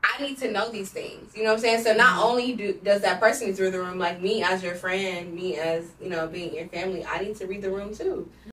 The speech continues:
Speaker 2: But I feel like I be telling you what I don't fuck with. I do. I'm very vocal.
Speaker 1: Give me an example.
Speaker 2: <laughs> Where's this party?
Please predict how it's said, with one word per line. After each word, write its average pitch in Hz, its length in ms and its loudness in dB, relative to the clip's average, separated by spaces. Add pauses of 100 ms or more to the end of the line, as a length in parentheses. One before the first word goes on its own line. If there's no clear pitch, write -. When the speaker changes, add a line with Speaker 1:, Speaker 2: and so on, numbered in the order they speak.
(240)
Speaker 2:
But 190 140 -6
I 196 100 -6
feel 247 160 -12
like 208 140 -6
I 175 140 -6
be 170 80 -10
telling 190 420 -10
you 160 80 -18 (160)
what 165 120 -14
I 165 40 -12
don't 156 260 -18
fuck 180 240 -14
with. - 120 -20 (1040)
I - 120 -10
do. 151 320 -16 (340)
I'm 180 220 -6
very 165 260 -8
vocal. 165 200 -12
Speaker 1:
Give 277 160 0
me 254 180 2
an 220 60 2
example. 185 500 -6
Speaker 2:
<laughs> - 0 - (3500)
Where's 175 280 -2
this 190 120 -10
party? - 420 0